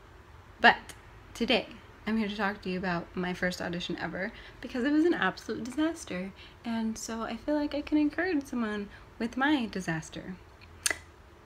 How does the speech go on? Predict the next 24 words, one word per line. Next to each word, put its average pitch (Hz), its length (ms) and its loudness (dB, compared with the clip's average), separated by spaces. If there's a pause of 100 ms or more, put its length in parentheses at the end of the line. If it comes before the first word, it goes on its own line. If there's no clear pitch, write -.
(200)
So, 202 500 4 (340)
it's - 120 -14
the 190 80 0
day 190 160 4
before 196 320 2
the 180 100 2
audition. 240 540 0
I 185 160 -2
get 175 140 0
an 175 140 0
email 240 400 2
saying 175 440 2
that - 140 -4
I 196 120 4
have 240 320 0 (140)
an 190 180 -2
audition 311 800 6 (300)
for 294 720 2 (460)
Target. - 520 -2 (760)
Target, 190 540 6
you 185 140 2
guys. 170 480 4 (120)
Target. 240 960 2 (360)
It's - 360 -10